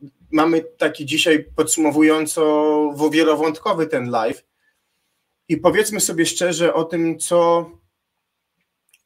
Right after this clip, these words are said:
ten sezon nam powiedział w kontekście pytań, które były po poprzednim roku, bo pamiętasz, byliśmy, o-, nagrywali, byliśmy na fazie pucharowej w Ka-, w Katowicach i Gliwicach rok temu,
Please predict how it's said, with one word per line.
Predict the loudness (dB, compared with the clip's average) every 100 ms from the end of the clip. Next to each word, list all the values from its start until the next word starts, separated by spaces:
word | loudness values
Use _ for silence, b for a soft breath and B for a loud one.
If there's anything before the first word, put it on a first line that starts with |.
| 0
ten | 2 2
sezon | 2 2 2
nam | 2 0
powiedział | 0 2 2 0 -6 -10
w | -8
kontekście | -6 -4 -4 -2 -2 -2 -6 _ _ -6
pytań, | -4 -4 -2
które | -2
były | -2 -2
po | -2
poprzednim | -2 -4 -2 0
roku, | -2 -2
bo | -4 -2
pamiętasz, | 0 -2 -4 -6 -8 -16 _ _ _ _ -18
byliśmy, | -12 -8 -6 -6 -4 -2 -2 -4 -4
o-, | -4 -6 -10
nagrywali, | -4 -4 -2 -2 -2 -4
byliśmy | -4 -4 -4 -4 -2
na | -2 -2 -2 -6 b b b -2
fazie | 0 0 -2
pucharowej | -2 -2 2 2 2 -2 -4
w | -2
Ka-, | 0 2 2 -2
w | -6
Katowicach | -4 -4 -4 -4
i | -6
Gliwicach | -6 -4 -4 -4 -6
rok | -6 -4
temu, | -4 0 -2 -4